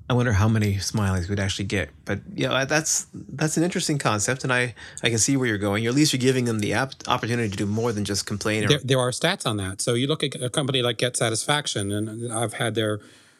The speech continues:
Speaker 2: their C E O, Wendy Lee, on, on the I T S M Weekly show, and you can,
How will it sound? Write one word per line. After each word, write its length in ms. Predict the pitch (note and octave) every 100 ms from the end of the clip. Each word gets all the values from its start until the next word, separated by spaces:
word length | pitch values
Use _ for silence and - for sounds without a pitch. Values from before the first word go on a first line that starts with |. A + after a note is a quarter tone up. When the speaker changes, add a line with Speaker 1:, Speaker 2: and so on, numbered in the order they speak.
| _
Speaker 2:
their 160 | - A2+
C 180 | - C#3 B2+
E 60 | B2
O, 80 | A2
Wendy 300 | A2 A2 G#2
Lee, 200 | A#2+ A#2
on, 320 | G2+ G2+ C3+
on 140 | A2 G#2
the 100 | G#2+
I 60 |
T 140 | G#2 A#2
S 120 | -
M 100 | G2+
Weekly 280 | C#3 D3+ G#2
show, 320 | - G#2 G2+
and 160 | G2+ G2 - - -
you 160 | B2+
can, 380 | G#2+ A#2 G#2 G#2